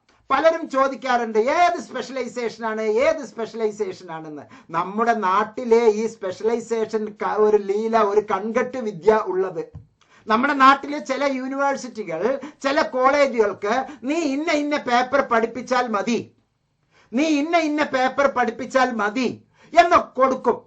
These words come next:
അത് മാത്രമേ നമുക്ക് ആ കോളേജുകളിൽ നിന്ന് കിട്ടുകയുള്ളൂ. പക്ഷേ ഇഗ്നോ അങ്ങനെയല്ല. You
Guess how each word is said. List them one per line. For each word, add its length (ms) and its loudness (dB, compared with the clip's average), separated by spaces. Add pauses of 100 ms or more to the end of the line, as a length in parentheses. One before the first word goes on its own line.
(120)
അത് 180 6
മാത്രമേ 640 4
നമുക്ക് 340 -2
ആ 360 2
കോളേജുകളിൽ 640 -2
നിന്ന് 240 -4
കിട്ടുകയുള്ളൂ. 760 0 (1200)
പക്ഷേ 200 0
ഇഗ്നോ 400 0
അങ്ങനെയല്ല. 640 0 (100)
You 140 -2